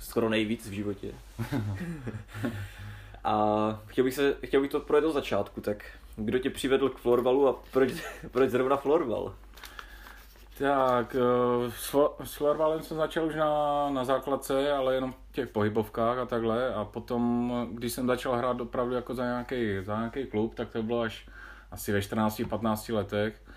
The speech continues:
Speaker 2: kdy jsme šli s klukama těm, co nám to tak aspoň trošku šlo,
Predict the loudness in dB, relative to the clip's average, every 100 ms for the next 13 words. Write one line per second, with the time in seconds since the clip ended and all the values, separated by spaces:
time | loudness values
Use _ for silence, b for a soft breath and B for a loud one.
0 | B B B B -10 -2 -2 0 -2 -2
1 | -2 0 2 2 2 0 0 0 0 0
2 | 0 2 0 -2 -6 -4 -4 -4 -2 2
3 | 0 0 -6 -2 -2 -2